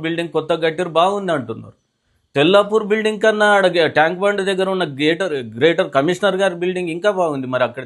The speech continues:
తీసుకుపోతారా? ఇలాంటి నిర్ణయాలు, ప్రజా వ్యతిరేక నిర్ణయాలు ఏ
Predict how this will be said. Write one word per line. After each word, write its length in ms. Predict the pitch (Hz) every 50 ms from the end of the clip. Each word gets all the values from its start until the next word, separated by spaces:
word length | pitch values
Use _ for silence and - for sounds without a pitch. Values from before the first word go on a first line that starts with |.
| 113 113
తీసుకుపోతారా? 500 | 113 - 135 127 113 117 - - - _ _ _ _ _ _ _ _ _ _ _ _ _ _ _ _ _ _ _ _ _ _ _ _ _ _ _ _ _ _ _ _ 98 104 113
ఇలాంటి 320 | 123 127 139 139 135 135 123 117
నిర్ణయాలు, 420 | 117 120 131 139 147 151 156 151 147 127
ప్రజా 240 | 123 110 107 131 143 147 147
వ్యతిరేక 340 | 147 143 143 139 135 123 139 127 120
నిర్ణయాలు 440 | 120 117 127 127 123 127 127 120 110 101 101
ఏ 40 | 113